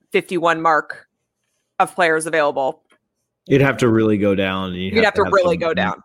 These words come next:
Speaker 2: massive outbreaks. I don't believe Florida has hit that eighty-five percent threshold yet. Mullen wouldn't comment on what the number they were at.
Speaker 1: Yeah.
Speaker 2: Well, just said that they were close. Some teams have, some
Speaker 1: Yeah.
Speaker 2: people,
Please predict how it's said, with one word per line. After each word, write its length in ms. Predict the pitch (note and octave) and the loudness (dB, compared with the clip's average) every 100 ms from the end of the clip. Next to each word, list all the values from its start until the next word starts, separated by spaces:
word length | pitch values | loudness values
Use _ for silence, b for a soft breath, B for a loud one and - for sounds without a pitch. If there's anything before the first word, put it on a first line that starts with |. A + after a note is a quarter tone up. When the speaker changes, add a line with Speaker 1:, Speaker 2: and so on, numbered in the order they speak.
| _ | _
Speaker 2:
massive 440 | F#2+ F#2+ F#2+ F#2+ F2+ | -8 -6 -6 -6 -4
outbreaks. 520 | F#2 E2+ F#2 F2+ - | -6 -4 -6 -6 0
I 40 | |
don't 120 | D#3+ D#3+ | 0 6
believe 200 | D3+ D3 | 4 4
Florida 360 | A#2+ B2 B2 A#2 | 4 6 6 4
has 200 | A2+ - | 0 -2
hit 200 | A#2 - | -6 -2
that 160 | G#2+ | -2
eighty-five 460 | G#2 G#2+ G#2 F#2+ F#2+ | 0 -2 -4 -6 -6
percent 300 | F#2+ G#2+ - | -8 -10 -10
threshold 400 | F#2+ F#2+ G2 F#2+ | -10 -10 -10 -8
yet. 300 | G2+ G#2 G#2 | -4 -4 -4
Mullen 260 | G#2 G2+ G#2 | -4 -4 -4
wouldn't 220 | F#2 F2 | -6 -8
comment 380 | G2 F#2+ F#2+ F#2 | -6 -6 -6 -8
on 340 | F#2 F#2 F#2 | -10 -8 -6
what 160 | G2+ G2+ | -6 -6
the 80 | F#2+ | -8
number 240 | F#2+ F#2+ | -6 -6
they 80 | F2+ | -6
were 160 | D2+ | -6
at. 120 | F#2+ G#2+ | -2 0
Speaker 1:
Yeah. 260 | E3 D#3+ | 2 0
Speaker 2:
Well, 120 | G2 - | -2 -6
just 140 | - | -4
said 160 | G#2 F2 | -4 -4
that 100 | F#2 | -6
they 80 | F#2 | -6
were 100 | F2 | -6
close. 400 | - A#2 A2+ - | 0 2 2 2
Some 180 | C#3+ | 0
teams 260 | C3+ D3 B2+ | 2 0 2
have, 220 | A2+ G#2+ | 2 2
some 120 | B2+ | 0
Speaker 1:
Yeah. 80 | A2 | -2
Speaker 2:
people, 140 | G2 | -4